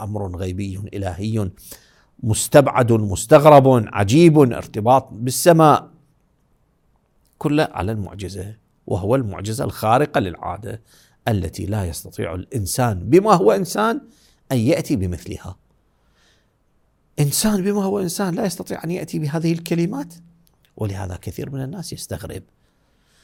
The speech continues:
إلى يومنا هذا، إلى يومنا هذا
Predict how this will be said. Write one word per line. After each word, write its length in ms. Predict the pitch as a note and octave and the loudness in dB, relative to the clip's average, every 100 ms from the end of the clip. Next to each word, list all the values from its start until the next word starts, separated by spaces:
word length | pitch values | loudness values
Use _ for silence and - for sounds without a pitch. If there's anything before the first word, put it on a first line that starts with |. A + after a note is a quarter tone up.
| _ _ F3 | _ _ 4
إلى 240 | D#3+ G2 | 4 4
يومنا 640 | F#2+ F#2 F#2 F2 D#2 G2 D#2+ | 0 0 -4 -6 -8 -10 -10
هذا، 360 | F2 D2+ C#2+ - _ _ _ _ _ _ _ _ _ _ _ _ D3 | -12 -14 -16 -20 _ _ _ _ _ _ _ _ _ _ _ _ 0
إلى 240 | B2+ G2+ | 2 0
يومنا 520 | G2+ G#2+ G2+ - A2 | -2 -4 -8 -8 -8
هذا 280 | B2+ E3 | -6 -8